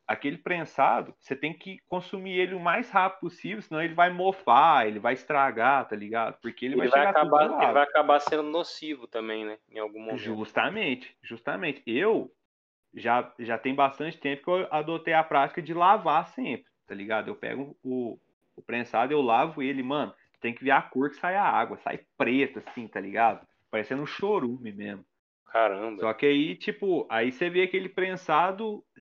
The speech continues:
Speaker 1: é, voltando à forma de, de florzinha, tá ligado?
Speaker 2: Uhum.
Speaker 1: É, é,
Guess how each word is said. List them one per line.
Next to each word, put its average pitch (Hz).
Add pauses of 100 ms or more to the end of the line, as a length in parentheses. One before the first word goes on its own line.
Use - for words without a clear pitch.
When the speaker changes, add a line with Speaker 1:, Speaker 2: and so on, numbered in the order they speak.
(220)
Speaker 1:
é, 131 (120)
voltando 156
à 196
forma 175
de, 185
de 175
florzinha, 160
tá 113
ligado? 107 (280)
Speaker 2:
Uhum. 117
Speaker 1:
É, 107
é, -